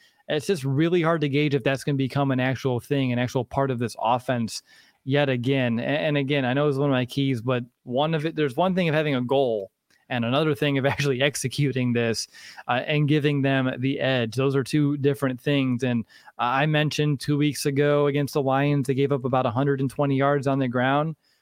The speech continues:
Well, Chris Jones came back last week, right? And he was my first key. They allowed forty less yards on the, or that would be fewer yards on the ground. So he's a big difference maker, not just coming after quarterbacks, but Chris Jones is also an elite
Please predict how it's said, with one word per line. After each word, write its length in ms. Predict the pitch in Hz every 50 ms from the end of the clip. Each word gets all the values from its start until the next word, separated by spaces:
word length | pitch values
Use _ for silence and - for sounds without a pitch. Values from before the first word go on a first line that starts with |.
| _ _ _
Well, 100 | - 143
Chris 220 | - - 269 247 -
Jones 280 | - 170 175 170 139 -
came 180 | 143 139 123
back 240 | 117 113 107 98 - 113
last 240 | 104 95 92 - -
week, 180 | - 90 -
right? 280 | 117 117 143 156 151 -
And 100 | - 131
he 100 | 139 156
was 100 | 165 139
my 120 | 139 131 123
first 320 | - - 143 135 117 -
key. 260 | - 123 101 95 92 _ _ _ _ _ _ _ _ - -
They 280 | 156 175 196 220 226 -
allowed 420 | 160 147 143 147 139 123 110 -
forty 560 | - - 170 165 170 165 165 160 160 156 - _ _ _ -
less 260 | - 135 147 135 - 127
yards 640 | 131 135 131 131 123 117 113 104 104 - - - - - -
on 280 | 123 123 131 127 120
the, 100 | 123 -
or 200 | 139 135 127 123
that 120 | 117 123 127
would 100 | 123 117
be 100 | 117 107
fewer 580 | - - 202 214 180 139 117 107 104 98 - _ -
yards 500 | 117 110 107 214 104 101 101 101 - -
on 220 | - 123 127 120 117
the 80 | 117
ground. 520 | 107 127 120 117 120 117 107 104 104 101 -
So 80 | 123
he's 200 | 117 139 190 170
a 80 | 165 139
big 260 | 123 131 156 147 131
difference 400 | 139 147 - - 143 127 - -
maker, 420 | 135 131 123 - - 127 120 110 _ - - - - _ - -
not 260 | 151 156 151 127 -
just 240 | 160 147 139 - -
coming 260 | 147 147 143 135 135
after 200 | 127 120 - -
quarterbacks, 600 | - 131 131 127 120 113 117 110 107 104 - -
but 100 | - 98
Chris 220 | - 147 143 143 -
Jones 280 | - 139 135 131 117
is 100 | 117 110
also 400 | 110 117 120 117 107 - 127 117
an 80 | 110 104
elite 380 | 104 107 117 131 135 120 -